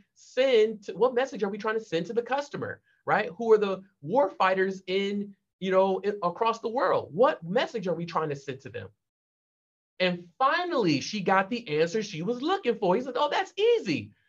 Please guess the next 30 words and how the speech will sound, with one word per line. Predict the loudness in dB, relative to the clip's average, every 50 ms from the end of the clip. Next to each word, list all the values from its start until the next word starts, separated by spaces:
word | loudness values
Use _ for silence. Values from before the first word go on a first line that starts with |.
| _ _ _ _ _
The | -4 -4
reason | 0 2 2 2 2 2 4
why | 6 6 6
we | 6 4 0
do | -2 0 0 2 2
this | 2 2 2 0 -4
is | -6 -6
blank | -4 0 0 0 0 0 -2 -2
X, | -4 -4 -4 -4 -2
Y, | 0 2 2 2
and | 2 0 -4
Z | -4 -4 -4 -4 -4 -6 -8 -14 _ _
so | -8 -4 -2 -2 -2
that | 0 0 -2 -2 -2 -2
the | -4 -2
customer | 0 2 2 2 0 -2 -2 0 0 0 0
can | -2 -2 -2
hit | -2 -2 -2 -2
this | -2 -4 -4 -2
button | 0 2 2 2 2 0 -4 -8 -10 -16 _ _ -6
and | -4 -2 0
they're | 0 -2 0 0
able | 2 2 2 2 0
to | -4 -4 -6 -6 -4 -2
execute | -4 -4 -4 -6 -10 -12 -10 -10 -4 -2
this | -2 -2 0 -2
mission | -4 -4 -4 -4 -6
a | -4 -2
lot | 0 2 4 4 4 2 0 -2 2
better. | 4 4 4 4 2 -2 -8